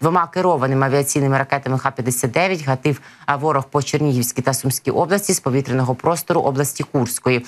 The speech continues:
Російські воєнні злочинці випустили шістдесят вісім ударних дронів в райони пусків традиційно Курськ, Орел. Сили протиповітряної оборони знищили тридцять один безпілотник у Київській, Полтавській, Чернігівській, Сумській та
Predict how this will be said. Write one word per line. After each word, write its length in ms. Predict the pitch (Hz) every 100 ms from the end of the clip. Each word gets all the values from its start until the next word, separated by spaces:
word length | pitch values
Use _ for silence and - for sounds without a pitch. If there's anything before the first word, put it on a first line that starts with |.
| - -
Російські 420 | 175 175 180 -
воєнні 340 | 135 139 160 156
злочинці 520 | 135 131 175 185 180
випустили 500 | 156 - - 160 151 - -
шістдесят 460 | - 160 175 190 160
вісім 280 | 151 - 135
ударних 420 | 139 139 135 127
дронів 320 | 151 175 196
в 40 |
райони 300 | 143 135 135
пусків 380 | 135 139 135 127
традиційно 480 | 123 127 123 135 127
Курськ, 440 | 123 165 170 -
Орел. 260 | 139 147 165
Сили 260 | - 151 139
протиповітряної 680 | 147 135 - 127 123 131 127
оборони 340 | 127 147 180
знищили 420 | 147 143 - 139 - - _
тридцять 340 | 180 185 -
один 200 | 131 127
безпілотник 600 | 120 120 139 151 170 170
у 100 | -
Київській, 460 | 120 139 131 123 -
Полтавській, 580 | 123 123 156 165 - 147
Чернігівській, 640 | - - 131 120 - -
Сумській 460 | - 123 - 175 175
та 320 | - 151